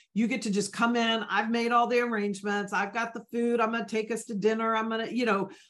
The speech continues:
all the things. So you can just totally relax and unwind in a beautiful spot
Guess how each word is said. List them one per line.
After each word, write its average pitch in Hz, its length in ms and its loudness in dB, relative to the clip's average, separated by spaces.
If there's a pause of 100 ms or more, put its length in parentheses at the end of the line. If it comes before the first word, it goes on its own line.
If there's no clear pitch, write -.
(160)
all 175 180 2
the 208 100 0
things. 208 340 2
So 214 60 2
you 220 360 2
can 294 260 -2
just 190 600 -2 (480)
totally 214 640 4
relax 214 840 -2 (1500)
and 196 580 2 (800)
unwind 220 880 0
in 190 200 -2
a 175 80 0
beautiful 226 720 -2
spot 156 580 -6